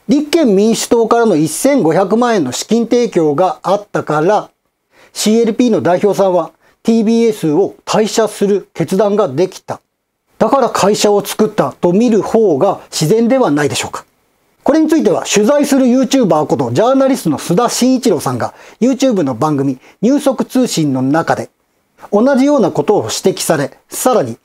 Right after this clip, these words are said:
ティービーエスのなんだか上の方の人も関係しているんではないかという疑惑があるので、現在鋭意取材中とのことでした。そして一般論で考えた時に、その資金提供というのは立憲民主党の支持率を上げるため、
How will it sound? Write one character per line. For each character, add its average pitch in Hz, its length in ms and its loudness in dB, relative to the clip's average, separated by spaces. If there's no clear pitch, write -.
テ 269 140 0
ィ 320 60 4
ー 302 40 2
ビ 302 160 2
ー 302 60 2
エ 247 60 0
ス - 80 -2
の 214 140 2
な 196 120 2
ん 269 60 2
だ 302 80 2
か 262 140 2
上 226 240 2
の 320 120 2
方 330 200 2
の 285 120 2
人 269 120 0
も 233 80 0
関 226 200 0
係 254 180 0
し - 60 -8
て 240 160 0
い - 20 0
る 247 120 0
ん 240 40 0
で 220 80 2
は 208 100 2
な 202 100 2
い 196 60 0
か 190 100 0
と 180 80 0
い 165 40 2
う 156 140 -2
疑 147 120 0
惑 208 220 0
が 180 340 -4
あ 196 120 0
る 180 100 0
の 170 140 -2
で、 247 180 -2
現 202 160 0
在 131 200 -6
鋭 190 220 2
意 117 100 -10
取 156 240 -6
材 196 200 0
中 190 200 -4
と 285 140 -2
の 254 80 -2
こ 156 100 -6
と - 80 -8
で - 80 -8
し - 80 -10
た。 - 160 -20
そ 254 160 0
し - 60 -6
て 302 180 2
一 262 120 -2
般 311 200 2
論 247 160 2
で 165 100 2
考 214 220 2
え 220 60 0
た 190 100 0
時 160 260 0
に、 208 240 0
そ - 140 -2
の 226 140 0
資 - 180 -8
金 277 200 2
提 277 220 0
供 175 160 0
と 175 120 0
い 214 60 2
う 208 80 2
の 160 100 0
は 165 200 -2
立 277 200 0
憲 190 260 0
民 202 200 2
主 - 120 -12
党 202 180 2
の 214 160 0
支 202 320 -2
持 269 180 2
率 226 300 0
を 247 320 0
上 156 120 0
げ 165 100 0
る 147 60 -6
た - 80 -4
め、 135 140 -6